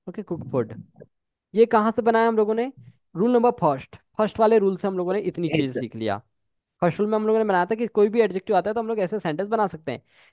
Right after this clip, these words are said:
Speaker 1: लिखना एक कला है। Writing is an art।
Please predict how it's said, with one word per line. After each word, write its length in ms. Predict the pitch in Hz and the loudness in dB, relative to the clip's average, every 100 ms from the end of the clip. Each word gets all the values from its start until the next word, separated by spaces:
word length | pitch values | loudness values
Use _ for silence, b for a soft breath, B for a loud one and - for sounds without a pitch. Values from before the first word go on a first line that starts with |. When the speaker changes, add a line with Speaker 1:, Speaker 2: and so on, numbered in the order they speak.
| 165 | 0
Speaker 1:
लिखना 340 | 180 226 262 | 2 4 4
एक 180 | 254 - | 4 2
कला 260 | 180 170 | 4 4
है। 280 | 156 113 - _ _ _ _ _ _ _ _ _ - | 2 -2 -6 _ _ _ _ _ _ _ _ _ -4
Writing 380 | 165 175 202 233 | 2 4 4 0
is 60 | 208 240 | 0 0
an 60 | |
art। 300 | 226 214 196 | 2 -2 -4